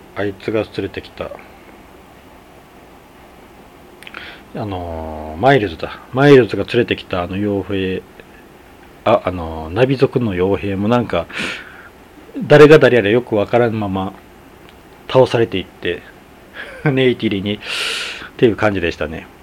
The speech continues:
うん。で、あの、まあ、自分の、が、お父さんからもらったあのね、弓が、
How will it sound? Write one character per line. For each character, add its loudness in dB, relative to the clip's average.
う -8
ん。 -8
で、 8
あ 6
の、 -2
ま -2
あ、 -10
自 0
分 -2
の、 -2
が、 0
お -2
父 10
さ -6
ん -8
か -6
ら -2
も -2
ら 2
っ -6
た 0
あ -2
の -8
ね、 -6
弓 2
が、 -2